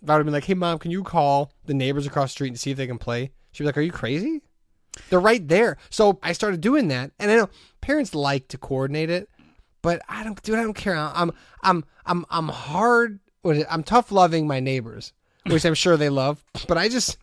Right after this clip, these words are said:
I send both my kids over there now. And both times they don't answer the <laughs> door. And then my kids come back, and I get a text immediately from the parents that go,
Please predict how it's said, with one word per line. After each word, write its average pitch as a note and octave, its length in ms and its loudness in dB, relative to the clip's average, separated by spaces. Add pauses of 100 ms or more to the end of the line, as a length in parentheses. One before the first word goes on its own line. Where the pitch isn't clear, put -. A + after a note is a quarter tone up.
(880)
I E3 80 2
send G#3 400 2
both F#3 200 4
my G#3+ 160 0
kids G#3 240 -4
over G3 200 2
there C3 160 -2
now. A2+ 260 -6 (320)
And D3+ 240 -2
both F#3+ 220 4
times D#3+ 480 -2 (260)
they D3+ 100 2
don't E3 160 2
answer E3+ 220 0
the C4 100 0
<laughs> - 160 -4
door. D4 280 -2 (300)
And A#3 200 6
then C#4+ 200 6
my C#4 100 8
kids B3 340 -4
come A#3+ 200 2
back, G3 220 6 (260)
and F3+ 140 -2
I E3+ 100 2
get G#3+ 140 0
a G#3+ 60 2
text E3+ 360 -6
immediately E3 560 0
from D3 220 -4
the C#3+ 60 -4
parents D3+ 260 -2
that C#3+ 60 -4
go, B2+ 180 -4